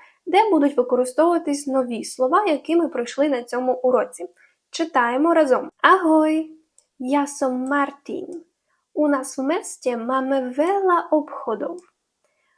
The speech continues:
Môžem ísť do knihkupectva a chcem kúpiť nejakú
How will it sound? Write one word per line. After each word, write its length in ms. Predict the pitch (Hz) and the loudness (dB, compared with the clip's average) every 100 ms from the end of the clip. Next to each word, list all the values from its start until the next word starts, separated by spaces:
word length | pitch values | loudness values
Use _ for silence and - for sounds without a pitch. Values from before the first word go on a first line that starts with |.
| - | -4
Môžem 480 | 277 302 302 277 247 - | 2 6 6 4 0 -6
ísť 200 | 226 202 | -8 -10
do 80 | 196 - | -16 -12
knihkupectva 1400 | 254 285 285 - 311 320 320 320 - - 302 294 302 | -4 -4 -4 -4 -4 -2 -2 -4 -14 -8 -6 -6 -10
a 320 | _ _ - 370 - | _ _ -2 -2 -2
chcem 240 | - 320 | -2 -2
kúpiť 560 | 311 - 254 302 320 311 | -2 -4 -4 0 0 0
nejakú 640 | 277 254 220 220 - 277 | 0 0 -4 -6 -4 -4